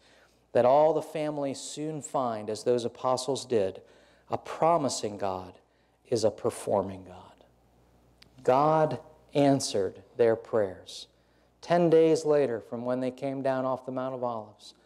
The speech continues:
the Holy Spirit arrived. Their waiting wasn't passive. It was prayerful. And the Word of God drove them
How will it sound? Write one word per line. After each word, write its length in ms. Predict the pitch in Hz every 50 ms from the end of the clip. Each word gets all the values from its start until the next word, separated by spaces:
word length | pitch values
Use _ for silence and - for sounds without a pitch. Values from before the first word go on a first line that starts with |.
| _ _ _ _ _ _
the 120 | 123 110
Holy 320 | 110 131 135 131 135 131 120
Spirit 680 | - - - - - - 143 135 123 113 104 104 - - - - _ _ _ _ _ -
arrived. 880 | 131 117 110 117 117 113 113 110 104 101 98 98 95 - _ - - - - _ _ _ _ _ _ _ _ _ _ _ _ _ _ _ _ _ _ _ _ _ _ _ _ _ _ _ _ _ _ -
Their 160 | 135 139 135
waiting 560 | 131 151 165 170 170 170 156 139 135 135 131 - -
wasn't 520 | 123 127 135 151 147 165 160 - - - -
passive. 840 | - - 143 139 131 120 - - - 98 90 87 - - - - _ _ _ _ _ _ _ _ _ _ _ _ _ _ _ _
It 100 | 120 110
was 160 | 110 107 -
prayerful. 680 | - - - - 147 151 147 131 - - 107 90 - - _ _ _ _ _ _ _ _ _ _ _ _ _ _ _ _ _ _
And 160 | - 127 120 113
the 60 | 107
Word 400 | 110 117 131 156 180 180 180 170
of 220 | 156 131 - -
God 440 | - 160 160 156 143 131 117 113 -
drove 520 | - 113 117 127 139 139 139 131 123 110
them 220 | - 101 95 92